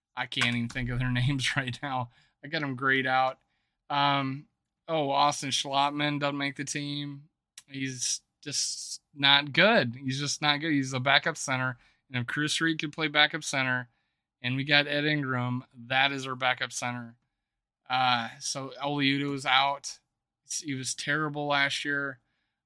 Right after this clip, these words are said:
Uh, Nate Stanley's out. He's a pra-, maybe practice squad, I guess. Zach Davidson, that's who I was thinking of. Who I said Hutchinson.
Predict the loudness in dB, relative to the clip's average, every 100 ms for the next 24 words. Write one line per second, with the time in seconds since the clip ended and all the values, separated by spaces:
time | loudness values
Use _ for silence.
0 | -6 0 2 2 -2 -8 _ _ _ _
1 | _ _ _ _ _ _ _ _ _ _
2 | 0 6 6 6 4 6 6 6 4 4
3 | 6 6 4 2 -14 _ _ _ _ _
4 | -6 -4 -2 -4 -6 _ -6 -6 -6 -12
5 | 0 2 2 2 4 2 2 -4 0 2
6 | 2 2 2 0 0 -4 -8 _ _ _
7 | _ _ _ _ 6 6 8 6 6 4
8 | 2 2 2 2 2 0 0 -2 0 0
9 | 0 0 -2 -2 -2 -2 -2 -4 -6